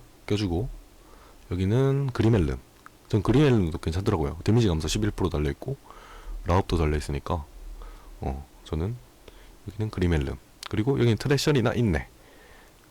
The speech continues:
뭐 그런 식으로 맞춰주려고 합니다.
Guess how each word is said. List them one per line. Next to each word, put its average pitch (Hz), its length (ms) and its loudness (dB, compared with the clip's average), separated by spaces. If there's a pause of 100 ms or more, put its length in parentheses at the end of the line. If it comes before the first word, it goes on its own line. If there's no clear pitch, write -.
뭐 92 220 -14
그런 92 200 2
식으로 87 320 0 (1000)
맞춰주려고 85 540 -2
합니다. 82 260 -4